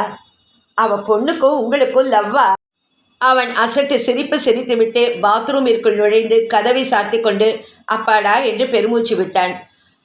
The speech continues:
பாத்ரூம் லட்சணம் வாந்தி வரும் போல் இருந்தது. சுவரெல்லாம் அழுக்கு, தரையில் எண்ணெய் பிசுக்கும் பாசி பிசுக்குமாய் இருந்தது.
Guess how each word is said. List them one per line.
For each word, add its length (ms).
பாத்ரூம் 500
லட்சணம் 500
வாந்தி 340
வரும் 240
போல் 180
இருந்தது. 540
சுவரெல்லாம் 540
அழுக்கு, 480
தரையில் 440
எண்ணெய் 360
பிசுக்கும் 480
பாசி 320
பிசுக்குமாய் 640
இருந்தது. 520